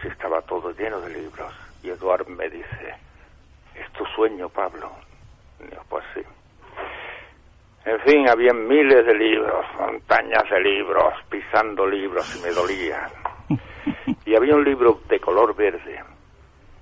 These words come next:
Y recordé aquello de "verde esmeralda estaba sobre un espigón, el deseo del paraíso".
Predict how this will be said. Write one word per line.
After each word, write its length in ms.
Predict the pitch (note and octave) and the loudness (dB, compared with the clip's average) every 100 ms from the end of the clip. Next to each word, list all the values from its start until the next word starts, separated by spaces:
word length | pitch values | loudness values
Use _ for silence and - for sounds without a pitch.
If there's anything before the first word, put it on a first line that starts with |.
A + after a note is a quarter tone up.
| - - - - - - - - - - - - - - - | -20 -20 -20 -20 -20 -20 -20 -20 -20 -20 -20 -20 -20 -20 -8
Y 160 | D#2+ | -6
recordé 640 | D#2+ F#2 - F2+ F#2 G#2 F#2+ | -4 -6 -2 0 2 4 4
aquello 460 | - F#2+ F2+ E2+ | 2 -4 -2 -4
de 100 | E2+ | -2
"verde 320 | E2+ F#2+ F#2 E2+ | 0 -2 0 -6
esmeralda 680 | - E2 E2+ F2 F#2 F2 D#2+ | -8 -12 -4 -2 -2 -4 -8
estaba 720 | - - D#2+ D2 C2 - - - _ _ - - - - _ - - - - - - - - | -8 -2 0 0 -2 -10 -14 -20 _ _ -20 -20 -20 -20 _ -20 -20 -20 -20 -20 -20 -18 -8
sobre 280 | E2 F2+ F#2 | -6 -6 -6
un 100 | G2+ | -6
espigón, 580 | F#2 - F2 E2+ F2 E2+ - _ - | -10 -10 -10 -4 -4 -4 -16 _ -6
el 140 | F#2 | -6
deseo 320 | E2 - F#2 | -6 -10 -12
del 160 | E2+ F2+ | -10 -10
paraíso". 640 | - D2 C#2+ D#2 - - | -4 -4 -4 -10 -16 -20